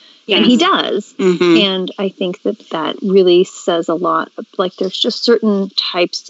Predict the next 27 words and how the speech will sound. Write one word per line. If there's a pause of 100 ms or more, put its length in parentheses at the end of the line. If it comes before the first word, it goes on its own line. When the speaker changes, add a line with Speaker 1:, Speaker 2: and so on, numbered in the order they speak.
Speaker 1:
of, (720)
um,
s-, (680)
people
who
perform,
like, (260)
a
visual
performance
where
there, (300)
there's
a (100)
charisma
and
an
interest
there.
And
the
way
that
he
played
Kurt
was